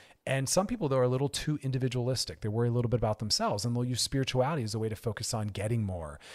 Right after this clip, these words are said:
and settling themselves down and getting zen. And it's like, that was not really what it was about. It was more about a vehicle so as to participate differently in the world. And that's what mindfulness is about. It's, it is about your own mental health, but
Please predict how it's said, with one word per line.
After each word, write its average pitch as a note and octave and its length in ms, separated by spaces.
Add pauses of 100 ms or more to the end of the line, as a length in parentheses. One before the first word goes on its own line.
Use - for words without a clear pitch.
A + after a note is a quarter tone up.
(120)
and A2+ 160
settling B2+ 400
themselves A#2 420
down G#2 380
and F#2 100
getting G#2 300
zen. A#2+ 280
And F#2+ 120
it's G2 160
like, A#2 140
that C#3 140
was G3 160
not D3+ 240
really C3 220
what A2 160
it F#2+ 60
was G2+ 160
about. G#2+ 360 (220)
It - 60
was B2+ 100
more F3 160
about E3 220
a B2+ 60
vehicle G#2 720 (220)
so B2 260
as A2+ 300
to A2 680
participate - 580
differently G#2+ 340
in G2+ 80
the F#2 80
world. F#2 500 (300)
And B2+ 100
that's D3 140
what F3 100
mindfulness A#2 540
is F#2+ 100
about. G2 360
It's, - 180
it E3 80
is B3+ 140
about F#2+ 360
your G#2+ 200
own G2+ 100
mental G2 240
health, D3+ 420
but B2 200